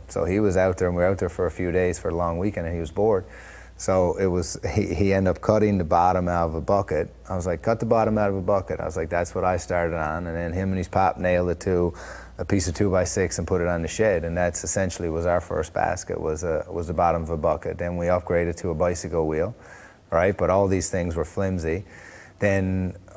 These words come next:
where it really started to go was, I remember for one Christmas, I asked for a basketball hoop. So I got the hoop, and we ended up putting it out in the,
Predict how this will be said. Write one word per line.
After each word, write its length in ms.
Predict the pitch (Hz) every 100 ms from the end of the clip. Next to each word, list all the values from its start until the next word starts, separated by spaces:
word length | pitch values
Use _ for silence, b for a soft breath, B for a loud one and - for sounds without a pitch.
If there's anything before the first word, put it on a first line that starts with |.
| 82
where 320 | 92 98 90
it 40 | 82
really 300 | 98 110 101
started 460 | - 90 85 82
to 100 | 92
go 240 | 87 87 87
was, 460 | 85 82 76 - -
I 80 | 85
remember 300 | 90 98 98
for 180 | - 95
one 140 | 90
Christmas, 480 | 82 98 90 87 82
I 100 | 85
asked 320 | 87 85 -
for 300 | - 82 80
a 40 | 80
basketball 420 | 87 90 80 76
hoop. 220 | 78 -
So 120 | -
I 100 | 87
got 220 | 92 98
the 100 | 90
hoop, 260 | 87 95 -
and 100 | 85
we 80 | 87
ended 200 | 87 82
up 40 |
putting 220 | - 82
it 60 | 85
out 220 | 87 85
in 140 | 80 80
the, 340 | 80 78 78